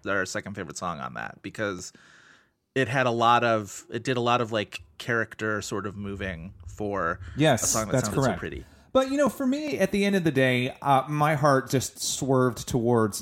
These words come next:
Speaker 2: the songs that are more like, uh, they're, that, that make more sense outside of the context of their film. Although I did see, I did see Coco. I really
Speaker 1: Fair.
Speaker 2: liked the movie, and a-, as is always the case with Pixar movies, there is that scene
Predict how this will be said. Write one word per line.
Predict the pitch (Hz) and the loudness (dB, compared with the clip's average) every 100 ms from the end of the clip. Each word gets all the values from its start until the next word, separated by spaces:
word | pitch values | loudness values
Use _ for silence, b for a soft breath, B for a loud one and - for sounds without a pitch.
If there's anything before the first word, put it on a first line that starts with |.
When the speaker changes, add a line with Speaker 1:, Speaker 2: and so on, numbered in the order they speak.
| 120 | -4
Speaker 2:
the | 113 | -2
songs | 123 113 110 117 | 2 2 2 0
that | 104 | 0
are | |
more | 104 107 113 | 0 2 4
like, | 107 98 - 127 | 4 2 0 -4
uh, | 98 90 87 - _ b b b _ _ _ | -2 0 -2 -6 _ b b b _ _ _
they're, | 156 143 | 4 4
that, | 151 160 165 | 4 0 0
that | 165 151 | -4 -2
make | 151 156 | -2 -2
more | 143 123 | -2 0
sense | 131 120 - | 0 -2 0
outside | 110 113 120 107 | -4 0 0 0
of | |
the | 104 | -2
context | 110 107 104 - | -2 0 -2 -4
of | 98 | -4
their | 95 92 | -4 -4
film. | 104 87 85 | -4 -4 -4
Although | - 135 143 | -2 0 2
I | 131 | 0
did | 131 160 | 0 -2
see, | - 156 151 - | 0 0 0 -2
I | 135 | 0
did | 127 175 | 2 0
see | - 156 | 0 -2
Coco. | 143 143 139 139 131 | 0 0 2 2 2
I | - | 2
really | 117 120 117 | 0 2 2
Speaker 1:
Fair. | 101 | 2
Speaker 2:
liked | 104 107 - - - | 2 -2 -6 -16 -8
the | 110 | -4
movie, | 104 104 110 107 - | -2 0 0 -2 -2
and | 113 113 - - | -4 -4 -6 -12
a-, | 113 165 - | -12 -6 0
as | 160 175 | 2 2
is | 165 | 0
always | - 135 147 151 | 0 0 2 2
the | 139 | 0
case | 135 123 120 | -2 -2 0
with | 120 | -2
Pixar | - 120 127 120 | -2 -2 -2 0
movies, | 117 117 113 | 2 2 0
there | 120 110 | 0 2
is | 120 117 | 2 2
that | 123 110 | 2 0
scene | - 123 120 117 | -2 -2 0 -2